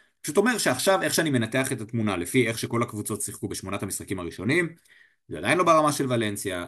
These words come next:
זה עדיין לא ברמה של בכר שאיר, זה גם לא ברמה של גרן קנריה עדיין. אה, ו-, ונכון מאוד אמרת שיש, אה, פערי איכות בין הבתים. אה, אז אני לא פוסל את זה כאפשרות, אני פשוט אומר שאם נתבסס על מסד הנתונים שיש לנו עד עכשיו,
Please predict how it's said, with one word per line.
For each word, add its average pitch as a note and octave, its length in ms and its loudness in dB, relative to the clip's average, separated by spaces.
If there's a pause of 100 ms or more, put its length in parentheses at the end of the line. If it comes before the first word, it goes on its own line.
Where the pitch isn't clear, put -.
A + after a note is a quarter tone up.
זה F2+ 60 -12
עדיין F#2 220 -2
לא A#2+ 60 -2
ברמה G#2+ 220 0
של G#2+ 120 -8
בכר G2 240 -6
שאיר, C3 300 0 (300)
זה A#2 140 2
גם C#3 120 4
לא G3 80 4
ברמה G3 220 4
של F3+ 120 0
גרן D#3 220 2
קנריה B2 440 2
עדיין. C#2+ 260 -12 (240)
אה, E2+ 240 -8
ו-, F#2+ 120 -2 (160)
ונכון F#2+ 500 0
מאוד F3 160 0
אמרת D3 300 2
שיש, C3+ 480 0
אה, G#2 160 -4
פערי G2+ 240 0
איכות C3 260 -2
בין G#2 140 2
הבתים. F2+ 400 -4 (680)
אה, E2+ 440 -4
אז G#2 160 -2
אני G#2 140 0
לא C#3 160 4
פוסל F#3 340 4
את E3 80 2
זה C#3+ 100 2
כאפשרות, C3+ 760 -2
אני F2+ 160 -8
פשוט D3 200 -4
אומר C3 180 0
שאם B2+ 400 0
נתבסס G#2+ 460 -4
על A#2+ 80 0
מסד B2 340 -2
הנתונים A2 380 0
שיש G#2+ 200 -4
לנו E2+ 200 -4
עד C3+ 120 2
עכשיו, G2 300 -2